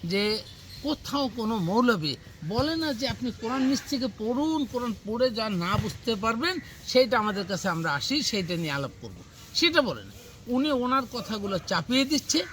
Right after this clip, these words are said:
মানলে এটা মানতে হবে, নাহলে কোরআন পড়ে তুমি কিছু বুঝবে না। অথচ আল্লাহ বললেন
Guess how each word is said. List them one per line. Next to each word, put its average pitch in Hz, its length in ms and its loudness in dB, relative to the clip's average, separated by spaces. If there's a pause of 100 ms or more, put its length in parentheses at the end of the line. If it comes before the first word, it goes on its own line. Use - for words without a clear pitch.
(360)
মানলে 247 680 8
এটা 262 180 8
মানতে 226 340 2
হবে, 262 200 2
নাহলে 254 260 4
কোরআন 294 440 -2
পড়ে 277 180 4
তুমি 262 300 -2 (180)
কিছু 233 200 2
বুঝবে 165 340 0
না। 117 120 -8 (320)
অথচ 247 380 -2
আল্লাহ 185 440 -2
বললেন 220 540 -2